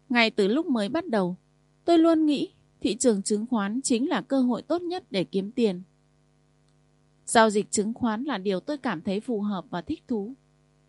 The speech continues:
vì tôi muốn làm việc tại nhà và tự chịu trách nhiệm cho sự thành công của chính mình.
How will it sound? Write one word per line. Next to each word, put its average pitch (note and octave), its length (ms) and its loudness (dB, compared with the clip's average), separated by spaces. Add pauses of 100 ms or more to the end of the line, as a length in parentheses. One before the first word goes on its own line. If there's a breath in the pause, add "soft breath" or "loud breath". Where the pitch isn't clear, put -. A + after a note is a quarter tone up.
(140)
vì B3+ 140 0
tôi E4 180 6
muốn C4 200 6
làm C4+ 220 2
việc F#3+ 200 0
tại G3 180 0
nhà F#3+ 340 -2 (360)
và A3+ 120 2
tự A#3+ 280 2
chịu - 180 -2
trách F4 200 -2
nhiệm C#4 260 -2
cho D4+ 140 -2
sự C4+ 180 -4
thành G3 280 -2
công D4 260 -2
của G#3 140 2
chính A3 320 2
mình. F#3+ 220 0